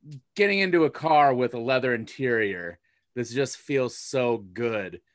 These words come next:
being back in front of the microphone, being with my homeboys,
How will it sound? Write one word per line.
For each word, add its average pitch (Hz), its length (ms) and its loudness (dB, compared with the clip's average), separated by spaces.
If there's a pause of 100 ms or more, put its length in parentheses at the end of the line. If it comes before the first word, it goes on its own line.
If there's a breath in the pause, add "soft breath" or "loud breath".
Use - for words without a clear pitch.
(200 soft breath)
being 107 240 -6
back 139 380 0
in 131 80 -6
front 123 160 -4
of 107 60 -6
the 101 60 -8
microphone, 87 760 -14 (880 soft breath)
being 180 260 2
with 143 140 0
my 120 180 -4
homeboys, 92 680 -10